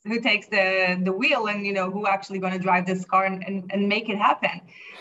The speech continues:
And, and obviously it's policymakers, it's individuals, it's people like yourself.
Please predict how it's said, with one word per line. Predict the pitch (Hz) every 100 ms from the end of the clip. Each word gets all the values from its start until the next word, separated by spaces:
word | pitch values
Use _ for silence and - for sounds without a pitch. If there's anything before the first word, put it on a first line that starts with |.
| -
And, | 196 190 196 196 202
and | 226
obviously | 233 269 254 214
it's | 196
policymakers, | - 262 302 - 277 262 262 254 233 233
it's | 196 185
individuals, | 196 185 214 254 285 262 254 214
it's | 190 -
people | 220 220
like | 196 190 190
yourself. | 185 - 311 285 254